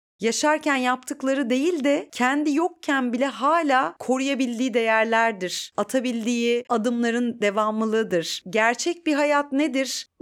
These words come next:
Rubens'in hayatıdır. Rafael'in hayatıdır. Kendi gittikten sonra bile arkasındaki mirası, yapmaya çalıştığını sanat aracılığıyla vermeye çalışıp mesajını devam ettirebilmesidir. Gerçek bir hayat nedir? Türkan Saylan'ın hayatıdır.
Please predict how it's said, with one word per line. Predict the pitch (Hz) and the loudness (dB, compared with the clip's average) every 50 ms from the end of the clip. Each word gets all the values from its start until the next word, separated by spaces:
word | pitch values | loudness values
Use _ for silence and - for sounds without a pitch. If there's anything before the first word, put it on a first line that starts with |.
| 202 202 | -2 0
Rubens'in | 294 320 254 311 294 254 226 - - 202 | 0 2 2 2 2 0 -2 -4 -4 -4
hayatıdır. | 185 180 170 165 160 151 151 147 - - 147 156 156 - - - - - - 180 | -2 0 0 0 0 0 -2 -4 -8 -6 -6 -6 -4 -4 -6 -8 -8 -6 -2 0
Rafael'in | 220 233 233 - 320 311 302 254 247 | 0 0 0 0 0 0 2 2 0
hayatıdır. | 233 208 185 175 170 165 160 160 - 156 147 165 170 - - - | 0 2 2 2 2 2 0 -2 -6 -6 -4 -4 -4 -6 -10 -10
Kendi | - - 240 233 254 269 269 294 | -4 0 0 2 2 2 0 0
gittikten | 233 269 269 - - 294 262 - - 294 302 320 320 | -2 -4 -8 -6 -8 -8 -8 -4 0 0 2 2 0
sonra | 311 - - 269 254 233 220 202 | 0 0 2 2 2 2 2 0
bile | 214 202 202 - | 0 0 0 0
arkasındaki | - 208 208 208 - 247 - - - 240 240 247 247 - - 262 254 254 247 - | 2 0 0 0 -2 -6 -6 -4 -4 -2 -2 -2 -4 -4 -4 -4 -4 -4 -4 -4
mirası, | 196 196 214 226 233 233 220 233 233 233 233 233 - - - 240 226 | -2 -2 0 0 0 0 2 2 2 2 0 0 -4 -4 -2 -2 -2
yapmaya | 233 214 208 208 208 - 226 240 262 269 277 | 0 0 0 0 -2 -2 -2 -2 -2 -2 -2
çalıştığını | 277 277 262 240 240 - - - - 208 196 196 196 | -2 -2 -2 0 -2 -2 -4 -2 -4 -4 -2 -4 -6
sanat | - - 214 208 214 233 247 - | -4 -4 -2 0 0 0 0 0
aracılığıyla | 226 208 202 214 214 185 208 214 220 240 247 247 226 226 220 208 | 0 2 2 0 -2 -2 -4 -2 -2 0 0 0 2 2 2 2
vermeye | 214 208 214 220 233 247 262 | 2 2 2 2 0 -2 -2
çalışıp | 254 269 247 - - - | -2 -2 -4 -4 -6 -4
mesajını | - 214 214 208 233 208 220 254 254 214 | -4 -4 -2 -2 -4 -4 -2 -4 -2 0
devam | 180 196 185 190 202 220 233 | 0 0 2 2 0 0 0
ettirebilmesidir. | 233 226 233 - 170 175 170 160 160 156 151 151 147 - - - 160 175 - - _ _ _ _ _ _ _ _ - 175 160 | -2 -4 -6 -4 -2 -2 -2 -2 -2 -4 -4 -4 -6 -8 -6 -6 -6 -6 -6 -10 _ _ _ _ _ _ _ _ -20 -10 -2
Gerçek | 160 220 220 233 247 240 - 330 277 262 | 0 2 2 2 0 -2 -4 -6 -2 -2
bir | 294 | 0
hayat | 277 277 294 302 294 294 294 | 0 2 2 2 0 0 0
nedir? | 277 311 262 262 277 - | -2 -2 -2 -2 -4 -4
Türkan | - - 247 240 240 - 269 269 269 | -6 -6 -6 -6 -4 -2 -2 -2 -2
Saylan'ın | 254 - - 247 247 240 247 233 226 208 196 190 - 202 220 226 233 | -4 -4 -2 0 2 2 2 2 0 0 0 -2 -4 -4 -2 -2 -2
hayatıdır. | 220 226 196 190 175 160 151 147 - - 135 135 139 139 - - | 0 0 0 2 2 0 0 -2 -6 -8 -8 -6 -6 -6 -6 -8